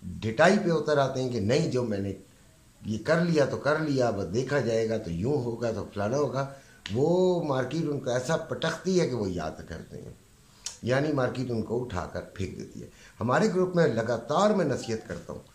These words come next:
सुबह से लेके रात साढ़े ग्यारह बजे तक नसीहतों का दौर चलता है। सिग्नल तो दिए जाते हैं, समझाया भी जाता है, सारे, अ,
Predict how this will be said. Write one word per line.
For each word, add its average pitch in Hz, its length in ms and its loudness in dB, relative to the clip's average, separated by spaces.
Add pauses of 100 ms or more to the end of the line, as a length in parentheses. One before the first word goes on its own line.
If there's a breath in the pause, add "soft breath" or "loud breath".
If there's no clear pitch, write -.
(260 soft breath)
सुबह 165 360 2
से 170 140 2
लेके 147 320 0
रात 131 260 2
साढ़े 170 280 2
ग्यारह 101 240 -2
बजे 71 140 -8
तक - 240 -12 (1080)
नसीहतों 165 680 4
का 214 120 4
दौर 147 260 4
चलता 110 340 -2
है। - 160 -6 (260 loud breath)
सिग्नल 196 400 4
तो 214 120 4
दिए 185 280 2
जाते 151 300 2
हैं, 113 300 -2 (260 loud breath)
समझाया 147 500 4
भी 170 120 2
जाता 131 360 2
है, 113 200 0 (380 loud breath)
सारे, 156 260 4
अ, 95 680 -2